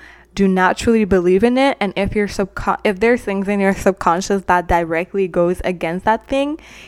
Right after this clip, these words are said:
it is unlikely that it will manifest unless you have extreme conviction and belief. So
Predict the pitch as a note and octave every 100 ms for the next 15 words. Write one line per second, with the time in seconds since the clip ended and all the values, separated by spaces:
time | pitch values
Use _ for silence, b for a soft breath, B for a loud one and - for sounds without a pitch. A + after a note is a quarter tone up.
0 | B A3+ A3 B3 - G#3 G3 F#3 F3 F3+
1 | G#3+ G3+ F#3 - F3+ F3 F#3 F3 C#3+ E3+
2 | F#3+ A#3 B3 - F#3 F#3 F3+ F3 F#3+ -
3 | F3 D#3+ - - F#3 - - F#3+ F3+ F3+
4 | F#3 E3+ D#3+ - - - E3 D#3+ D#3+ D#3+
5 | - - - b b b b _ _ _
6 | - - - G3+ F#3+ F#3